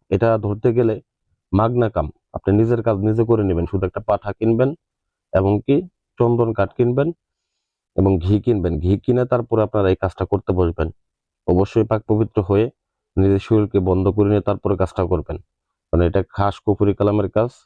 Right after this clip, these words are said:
সাবধানতার সাথে কাজটা করবেন। কাউকে দিতেও হবে না, টাকাও দিতে হবে না, কাউকে কোনো কিছু করতে হবে না, আপনি নিজে করে নেবেন। আর যারা একান্তভাবে অসহায়, যারা করতে পারেন না বা মেয়ে মানুষ, তারা আমাদের সাথে যোগাযোগ করবেন,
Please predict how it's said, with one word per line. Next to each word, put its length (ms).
সাবধানতার 500
সাথে 180
কাজটা 280
করবেন। 300
কাউকে 280
দিতেও 420
হবে 200
না, 120
টাকাও 260
দিতে 220
হবে 180
না, 80
কাউকে 320
কোনো 140
কিছু 160
করতে 160
হবে 80
না, 80
আপনি 180
নিজে 220
করে 200
নেবেন। 180
আর 140
যারা 240
একান্তভাবে 600
অসহায়, 400
যারা 180
করতে 320
পারেন 340
না 100
বা 120
মেয়ে 240
মানুষ, 300
তারা 200
আমাদের 240
সাথে 240
যোগাযোগ 320
করবেন, 220